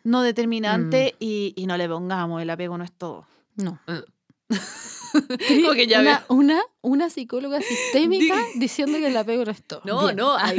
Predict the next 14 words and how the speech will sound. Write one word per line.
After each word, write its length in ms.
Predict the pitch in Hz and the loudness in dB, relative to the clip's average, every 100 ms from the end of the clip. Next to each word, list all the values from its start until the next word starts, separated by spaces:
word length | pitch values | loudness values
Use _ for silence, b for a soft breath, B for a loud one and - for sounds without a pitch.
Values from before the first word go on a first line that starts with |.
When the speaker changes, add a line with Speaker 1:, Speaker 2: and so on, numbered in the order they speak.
| 247 | -2
Speaker 1:
aquí 280 | 180 190 233 | -4 -6 0
los 140 | 262 | 2
infantiles, 720 | 220 208 185 185 226 330 - | 2 0 -2 0 0 0 0
los 140 | 214 208 | -2 -2
psicólogos 360 | 190 220 254 | -2 0 0
infantiles 500 | 254 233 185 233 320 | -2 -4 -4 -2 0
son 100 | 370 392 | 2 4
Speaker 2:
Chan, 80 | 285 | 4
Speaker 1:
los 80 | |
que 100 | 392 | 4
me 60 | 370 | 2
Speaker 2:
chan, 140 | 320 294 | 4 4
Speaker 1:
matan. 280 | 254 381 - | 4 2 2
Speaker 2:
chan. 220 | 247 262 | 2 2